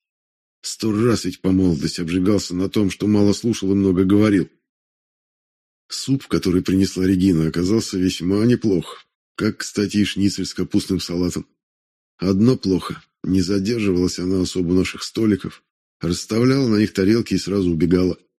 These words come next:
А у меня ведь ещё кое-какие вопросы остались.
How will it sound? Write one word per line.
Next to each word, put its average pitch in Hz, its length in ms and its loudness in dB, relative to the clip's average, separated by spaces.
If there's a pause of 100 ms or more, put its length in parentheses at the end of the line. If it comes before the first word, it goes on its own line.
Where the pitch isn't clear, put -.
(180)
А 87 100 -4
у 87 100 0
меня 110 260 6
ведь 107 220 4
ещё 110 340 -4
кое-какие 104 480 2
вопросы 104 380 2
остались. 95 540 -4